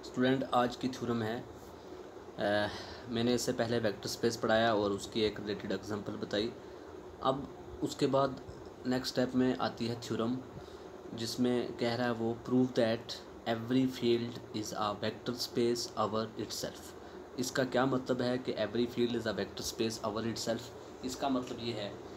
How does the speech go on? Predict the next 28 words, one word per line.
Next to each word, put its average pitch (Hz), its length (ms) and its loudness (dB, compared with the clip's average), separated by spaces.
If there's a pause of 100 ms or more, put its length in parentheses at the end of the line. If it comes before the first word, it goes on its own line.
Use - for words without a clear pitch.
(380)
जैसे 127 240 0
कि 156 140 0
हमने 139 580 0 (180)
वेक्टर 117 300 -8
स्पेस - 500 -2
में, 131 360 0
मैंने 117 180 -4
आपको 117 300 -4
बताया 107 340 -2
था 117 160 -6
वेक्टर 113 300 -6
स्पेस 110 320 -4
की 113 60 -10
डेफिनेशन 107 540 -6
में, 107 320 -4 (580)
कि 123 100 0
अगर 131 420 -4
कोई 156 280 2
हम 151 420 -2 (160)
फील्ड 135 280 -2
लेते 127 340 -2
हैं 113 320 -6
एफ़, - 100 -6 (480)
कोई 123 100 -4
फील्ड 120 380 -6
एफ़ 117 240 -6
लेते 117 260 -6
हैं, 110 200 -8